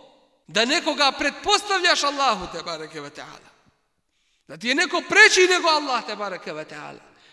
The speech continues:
Neko preći nego Allahova vjera. Da gledaš ljudima udovoljiti na račun Allaha, tebareke ve ta'ala, s tim se nije igrat. Wa yaghfiru ma dune zalika limen yasha.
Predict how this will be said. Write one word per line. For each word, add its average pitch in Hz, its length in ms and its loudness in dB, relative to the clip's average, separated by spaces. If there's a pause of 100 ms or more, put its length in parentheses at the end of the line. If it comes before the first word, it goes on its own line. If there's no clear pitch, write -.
(100)
Neko 294 300 -2
preći 339 400 0
nego 359 220 0
Allahova 302 520 2
vjera. 285 340 -6 (1600)
Da 220 140 -2
gledaš 311 460 2
ljudima 359 380 2
udovoljiti 330 540 0
na 311 80 0
račun 294 360 2
Allaha, 285 380 2
tebareke 240 520 -6
ve 202 120 -6
ta'ala, 175 380 -8 (260)
s - 100 -12
tim 170 180 -4
se 143 160 -12
nije 175 240 -12
igrat. 127 240 -20 (640)
Wa 165 140 -2
yaghfiru 208 520 2
ma 185 160 -4
dune 165 300 -8
zalika 139 380 -14
limen 120 240 -20
yasha. - 380 -20